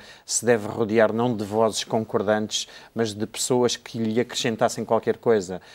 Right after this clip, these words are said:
pessoas que tivessem outro olhar sobre os problemas e não espelhos dele mesmo. Eh, essa foi uma postura que ele manteve sempre de, de serviço.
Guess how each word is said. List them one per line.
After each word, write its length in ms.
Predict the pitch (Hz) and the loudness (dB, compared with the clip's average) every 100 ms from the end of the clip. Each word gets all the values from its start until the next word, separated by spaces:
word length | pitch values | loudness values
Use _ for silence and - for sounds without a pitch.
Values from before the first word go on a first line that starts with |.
| - - | -20 -12
pessoas 400 | - 123 117 - | -2 4 4 2
que 140 | - | -6
tivessem 400 | - 117 117 - | -2 2 2 2
outro 360 | 120 127 127 117 | 2 0 4 4
olhar 360 | 107 110 107 | 6 6 6
sobre 240 | - 107 98 | 4 -4 -4
os 100 | - | -6
problemas 680 | 113 98 98 101 107 104 - - - - | -6 -2 0 0 -2 -6 -8 -16 -18 -6
e 100 | 120 | -2
não 220 | 123 123 | 2 0
espelhos 840 | 127 - - 135 120 113 98 92 | -2 -6 2 6 6 4 -2 -4
dele 220 | 92 107 107 | 0 2 2
mesmo. 500 | 104 98 87 92 90 - - - | 0 -2 -4 -10 -12 -18 -14 -6
Eh, 280 | 104 - | -4 0
essa 200 | 123 - | 0 2
foi 140 | 147 143 | 2 2
uma 100 | 131 | 0
postura 300 | - 131 117 | 0 0 2
que 100 | 127 | 2
ele 100 | 113 | 2
manteve 440 | 113 104 110 101 | 0 0 -2 -2
sempre 480 | - 110 98 98 95 - - - | -2 -4 -4 -4 -6 -10 -20 -16
de, 420 | 98 92 95 92 92 | -14 -6 -4 -4 -4
de 180 | 110 | -4
serviço. 760 | 113 - 113 104 104 104 - | -2 0 -2 -2 -4 -4 -8